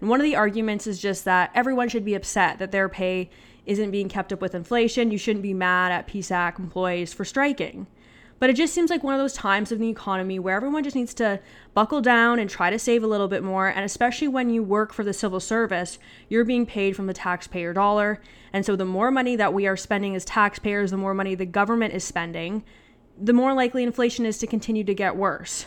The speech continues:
So I just feel like every other Canadian kind of accepts that things are difficult right now. We're all hoping that inflation and interest rates are gonna lower, but P sac doesn't seem to have that same understanding. What's your thoughts on this?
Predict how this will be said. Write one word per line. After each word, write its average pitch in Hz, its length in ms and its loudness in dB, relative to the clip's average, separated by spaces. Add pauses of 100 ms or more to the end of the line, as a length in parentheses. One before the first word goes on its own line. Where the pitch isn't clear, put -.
(100)
So 220 480 4 (320)
I 262 120 2
just 285 160 -2
feel 294 80 2
like 262 180 2
every 233 240 4
other 233 160 4
Canadian 208 420 -2
kind 208 220 -2
of 233 80 -2
accepts 240 360 -2
that 214 120 -8
things 202 220 -4
are 190 80 -2
difficult 220 400 -2
right 160 160 -2
now. 175 180 -2
We're 185 120 2
all 185 100 0
hoping 208 640 0 (240)
that 190 160 2
inflation 196 480 -2
and 185 100 -4
interest 185 300 -6
rates 185 180 -2
are 190 60 -2
gonna 180 180 -2
lower, 185 640 2
but 202 360 6
P 254 120 0
sac 233 240 2
doesn't 226 220 -2
seem 220 200 -2
to 208 80 -2
have 196 260 0
that 190 180 -2
same 202 240 -2
understanding. 185 760 -4
What's 196 180 -6
your 196 100 -2
thoughts 180 260 -2
on 175 140 -10
this? - 340 -12